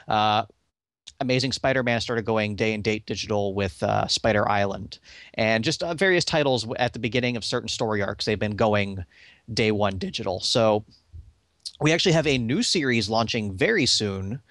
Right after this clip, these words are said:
called Avenging Spider-Man, and it's one that I'm really looking forward to, just quite simply because Joe Madureira is a freaking god when it comes to <laughs> comics, and the comic just looks freaking awesome.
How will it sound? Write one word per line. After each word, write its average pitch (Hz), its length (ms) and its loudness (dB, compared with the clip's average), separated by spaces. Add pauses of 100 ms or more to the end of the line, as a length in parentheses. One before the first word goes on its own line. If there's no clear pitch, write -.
(300)
called 131 320 0
Avenging 131 560 0
Spider-Man, 101 600 0
and 107 100 -4
it's - 140 -6
one 160 160 2
that 131 120 0
I'm 120 300 -2
really 107 300 -2
looking 98 320 -6
forward 98 300 -4
to, 101 340 0 (500)
just - 240 4
quite 156 180 2
simply 135 240 0
because 113 400 2
Joe 120 300 2
Madureira 104 640 2
is 98 560 -2
a - 40 -10
freaking 104 520 -2
god 92 460 2 (280)
when 104 140 -2
it 101 80 -2
comes 117 240 -2
to - 100 -4
<laughs> - 0 -
comics, - 760 -2
and 104 300 0
the 101 100 -6
comic 123 400 0
just - 200 -8
looks 101 320 -6
freaking 110 400 -10
awesome. 104 540 -6